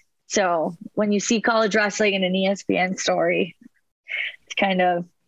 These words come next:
something big happened. So definitely sending positive,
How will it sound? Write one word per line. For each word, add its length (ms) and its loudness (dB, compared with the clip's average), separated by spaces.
something 340 0
big 200 0
happened. 380 0
So 180 0
definitely 640 2
sending 340 0
positive, 720 2